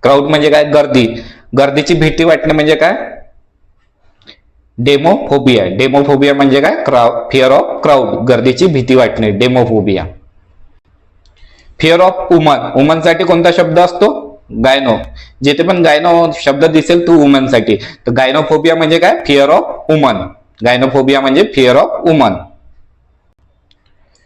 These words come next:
क्वेश्चन नंबर नाईन आहे, fear of depth. डेप्थ म्हणजे काय? गहराई. तर याच्यासाठी काय शब्द आहे? तर fear of depth म्हणजे बाथोफोबिया.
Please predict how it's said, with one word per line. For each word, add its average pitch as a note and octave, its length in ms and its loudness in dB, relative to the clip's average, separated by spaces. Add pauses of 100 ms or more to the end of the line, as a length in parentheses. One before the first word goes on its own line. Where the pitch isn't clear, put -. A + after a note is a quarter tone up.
(120)
क्वेश्चन E3 280 0
नंबर F#3 360 0
नाईन C#3+ 340 0
आहे, B2 120 0
fear D#3 340 2
of E3 160 2
depth. C3 520 -4 (540)
डेप्थ C#3+ 320 -4
म्हणजे D#3+ 220 0
काय? D#3+ 400 -2 (600)
गहराई. C#3 360 2 (2750)
तर B2+ 40 0
याच्यासाठी C#3 460 0
काय D3+ 140 0
शब्द C#3+ 260 -4
आहे? D#3+ 140 0 (1200)
तर A#2+ 40 -4 (140)
fear C#3 280 2
of D3 120 -4
depth C#3+ 260 -2
म्हणजे D3 520 0 (580)
बाथोफोबिया. B2 960 0